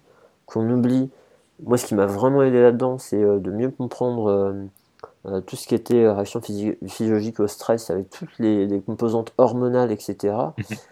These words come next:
Speaker 1: où on réalise que, bah, les hormones, au départ, celui qui commande, c'est le cerveau, hein, de produire telle ou telle hormone, et ça a un effet.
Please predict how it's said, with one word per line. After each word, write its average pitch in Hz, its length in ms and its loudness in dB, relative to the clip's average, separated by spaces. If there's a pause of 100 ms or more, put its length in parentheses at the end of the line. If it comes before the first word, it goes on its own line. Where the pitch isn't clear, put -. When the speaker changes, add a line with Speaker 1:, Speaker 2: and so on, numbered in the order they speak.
(140)
Speaker 1:
où 113 120 0
on 117 40 2
réalise 110 380 0
que, 107 100 -4
bah, 98 320 0
les 110 220 0
hormones, 127 320 0
au 110 60 0
départ, 104 340 0
celui 107 180 -12
qui 107 120 -10
commande, 120 380 -2
c'est - 100 -8
le 101 60 -6
cerveau, 113 360 0
hein, 123 100 0
de 123 40 -8
produire 104 360 -6
telle 113 180 0
ou 110 60 -4
telle 101 180 -6
hormone, 120 320 -6
et 104 80 -6
ça - 160 -4
a - 20 0
un 107 160 -2
effet. 113 360 -4